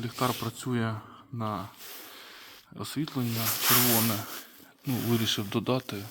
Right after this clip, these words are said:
ма-, мало що. Згодиться. Ще є варіант освітлення. Таке робоче. Біле, тепле. Ну, воно не надто яскраве, але тим не менше доволі непогане.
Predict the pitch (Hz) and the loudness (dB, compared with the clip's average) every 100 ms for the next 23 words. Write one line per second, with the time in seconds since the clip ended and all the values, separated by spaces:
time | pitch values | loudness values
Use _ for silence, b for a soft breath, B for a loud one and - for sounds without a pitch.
0 | - 117 98 - - _ - 117 113 95 | -10 -6 -6 -8 -16 _ -6 -2 0 0
1 | - 95 - B B B B B B B | -4 -6 -10 B B B B B B B
2 | B B B B B - 135 151 127 135 | B B B B B -6 2 4 6 4
3 | - - 107 B B B B B B B | 4 -2 -4 B B B B B B B
4 | B B - - 151 131 120 127 131 - | B B -4 0 2 4 2 2 0 -2
5 | - - - 135 - 123 120 117 - - | -8 -4 0 0 0 -2 -2 -4 -10 -20
6 | B B B B B B B B B B | B B B B B B B B B B
7 | - - - 101 107 110 123 - 98 104 | -12 -10 -6 -6 -4 -4 -2 -2 -6 -10
8 | B B B B B B B B B B | B B B B B B B B B B
9 | B - 117 123 113 110 - 110 - 98 | B -8 2 4 4 2 -2 -4 -4 -8
10 | 87 B B B B _ b b b b | -8 B B B B _ b b b b
11 | - 143 127 123 120 123 131 123 - - | -2 2 4 4 2 2 2 0 -2 -2
12 | 110 - 202 185 123 120 104 113 113 120 | -4 -4 -6 -4 -2 -4 -6 -6 -4 -4
13 | 120 - 107 104 110 107 107 110 110 101 | -4 -4 -4 -6 -6 -8 -8 -6 -2 -2
14 | 87 | -4